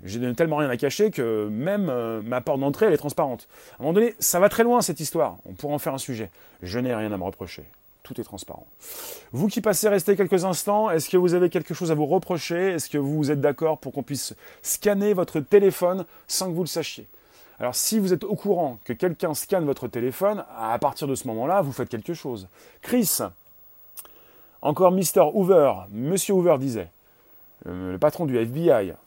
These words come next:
dans les années soixante-dix, hein, soixante, soixante-dix, même beaucoup plus que ça, il disait à ses hommes, « Si tu veux connaître quelqu'un, fouille ses poubelles. » Ah, maintenant, on peut fouiller, non pas, oui, on peut, mais ça va, Karim, on peut fouiller les poubelles, on peut même récupérer les documents qui ont été supprimés. C'est un petit peu les poubelles.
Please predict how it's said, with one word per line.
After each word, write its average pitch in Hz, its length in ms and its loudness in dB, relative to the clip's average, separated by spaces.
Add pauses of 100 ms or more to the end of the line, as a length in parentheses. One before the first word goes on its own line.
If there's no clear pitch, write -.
(220)
dans 95 100 -6
les 107 160 -4
années 117 100 -4
soixante-dix, 127 600 -4
hein, 92 100 -8
soixante, 135 280 -8
soixante-dix, 120 600 -6
même 104 180 -6
beaucoup 113 200 -4
plus - 180 -16
que 120 100 -6
ça, 170 200 -2
il 147 60 -2
disait 139 200 -2
à 160 60 2
ses 127 220 -2
hommes, « 175 220 0 (300)
Si - 140 -16
tu - 100 -10
veux 151 120 2
connaître 160 340 -2
quelqu'un, 170 400 2
fouille 196 200 -2
ses 170 140 -2
poubelles. » 123 400 0 (840)
Ah, 110 160 -4
maintenant, 143 220 -4
on 196 80 0
peut 160 80 -2
fouiller, 165 300 0
non 160 120 2
pas, 139 280 4
oui, 240 160 4
on 196 60 2
peut, 147 180 0
mais 131 100 -4
ça 190 140 -4
va, 226 80 0
Karim, 208 240 2
on 156 60 0
peut 165 100 -2
fouiller 156 240 -2
les 139 80 0
poubelles, 185 260 0
on 214 80 -2
peut 156 80 -6
même 156 160 0
récupérer 180 480 -2
les 190 80 4
documents 175 380 0
qui 165 120 -4
ont 156 120 0
été 208 160 -4
supprimés. 185 580 -4 (720)
C'est - 80 -14
un 101 60 -8
petit 156 100 -10
peu 165 80 -6
les 170 80 0
poubelles. 117 320 -4